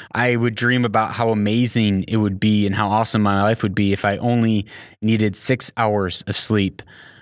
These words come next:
I fantasized about how much more I could accomplish if only my body would cooperate.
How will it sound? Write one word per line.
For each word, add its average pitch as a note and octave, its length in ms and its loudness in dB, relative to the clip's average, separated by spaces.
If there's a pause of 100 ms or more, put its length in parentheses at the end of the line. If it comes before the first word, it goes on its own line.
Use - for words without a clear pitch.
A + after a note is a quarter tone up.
(180)
I A2+ 300 0
fantasized G#2+ 1000 -2
about G#2 320 -2
how B2 220 -2
much B2 360 -2
more A2+ 680 0 (100)
I G#2+ 140 0
could G#2 140 -2
accomplish G#2 720 0 (100)
if G#2+ 180 -4
only B2 200 2
my G#2 140 2
body G#2 400 0
would F#2+ 220 -4
cooperate. G2 720 -2